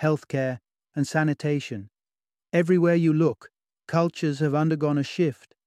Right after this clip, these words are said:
becoming more community-focused. Neighborhoods engage in collective food buying, subscribing to weekly deliveries from local farms. The food is then divided among them. But given the costs,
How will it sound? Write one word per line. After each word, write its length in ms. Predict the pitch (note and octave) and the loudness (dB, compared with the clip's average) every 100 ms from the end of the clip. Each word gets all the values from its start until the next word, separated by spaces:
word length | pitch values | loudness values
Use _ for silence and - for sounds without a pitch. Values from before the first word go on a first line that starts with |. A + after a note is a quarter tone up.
| _ - | _ -4
becoming 440 | D3+ - D#3+ E3 | -4 0 0 2
more 180 | D#3 D#3 | 2 0
community-focused. 1160 | - D3+ D3+ D#3+ C#3+ C#3 - D#3 - A#2+ - - _ _ _ _ _ | 0 0 2 2 0 -2 -2 -2 -4 -10 -12 -20 _ _ _ _ _
Neighborhoods 600 | - D3 D#3 C#3+ D3+ C#3 | -2 0 2 2 0 0
engage 520 | D#3 D3+ C#3+ C#3+ D3 C3 | -2 0 0 0 0 -2
in 140 | C3+ | -2
collective 480 | - C#3 D#3 - C#3+ - | -2 -2 -2 -4 -6 0
food 280 | E3+ E3+ D3 | 2 2 0
buying, 440 | D3 D3 D3 D#3+ _ _ | -2 0 -2 -6 _ _
subscribing 760 | - D#3+ - - D#3+ D#3+ D#3 D#3 | -6 -6 -6 -2 0 2 0 -2
to 140 | E3 | -2
weekly 400 | D3+ D#3+ - E3 | 2 0 0 -4
deliveries 540 | D3 D3 D#3 D3+ D3 - | 0 0 0 0 -4 -4
from 220 | C#3+ C#3+ | -2 0
local 320 | D3+ D3 C#3+ | 0 0 -4
farms. 580 | - D3+ C3+ A2 G#2+ - _ _ _ _ _ - | -2 -4 -2 -6 -10 -18 _ _ _ _ _ -6
The 100 | C#3 | -6
food 460 | - F3+ E3+ F3 - | 0 2 2 0 -2
is 200 | D3+ C3+ | -6 -2
then 200 | D3 D#3 | 0 0
divided 460 | D3 C3 B2+ C3+ | 0 0 0 -2
among 340 | C3+ C3 C3+ B2+ | -2 -2 -2 -4
them. 240 | G#2+ A2 _ _ _ _ _ _ _ _ | -6 -10 _ _ _ _ _ _ _ _
But 140 | D3+ C#3 | -8 -2
given 220 | F3 F#3 | 0 0
the 80 | D#3+ | 0
costs, 560 | - D3 C3+ - - | 0 -2 -4 -12 -20